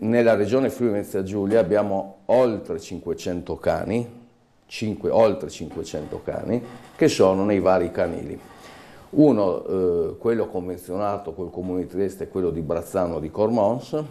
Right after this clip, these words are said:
ma cosa accade? Che oggi è molto più facile prendere questo strumento che è il cellulare, lo smartphone, uno va lì,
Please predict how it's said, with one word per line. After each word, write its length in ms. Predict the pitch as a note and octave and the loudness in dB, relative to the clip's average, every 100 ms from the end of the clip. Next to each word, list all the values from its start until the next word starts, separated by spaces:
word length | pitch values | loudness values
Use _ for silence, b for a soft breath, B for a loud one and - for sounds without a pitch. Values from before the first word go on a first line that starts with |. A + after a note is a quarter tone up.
| - - b b b | -16 -20 b b b
ma 140 | - A2+ | -2 2
cosa 280 | D3 C3+ | 4 4
accade? 440 | A#2 - G2 F#2 G2 | 4 4 4 4 0
Che 140 | - | 4
oggi 240 | B2 F2+ G2 | 4 4 -2
è 40 | |
molto 300 | G#2 B2 A2 | 0 -2 -2
più 140 | - | -8
facile 440 | F#2+ G2 F2+ - E2+ | -4 -2 -2 -4 -10
prendere 460 | - G2+ F#2+ F2+ | -4 -4 -2 -4
questo 280 | F2 F2 F2+ | -6 -10 -10
strumento 640 | F2 F2+ F2 F2 D#2+ G2+ G2+ | -8 -4 -2 -2 -2 -4 -2
che 100 | E2+ | -4
è 20 | |
il 60 | |
cellulare, 520 | - F2 D#2+ D#2+ D#2 E2 | -4 -4 -2 0 2 0
lo 100 | F2 | -2
smartphone, 640 | F#2+ F2+ E2+ - A2 - | -2 -2 -2 -4 -4 -4
uno 240 | A2+ F#2 F2+ | -4 -2 0
va 120 | A2+ | 0
lì, 300 | F#2+ B2 | 0 -2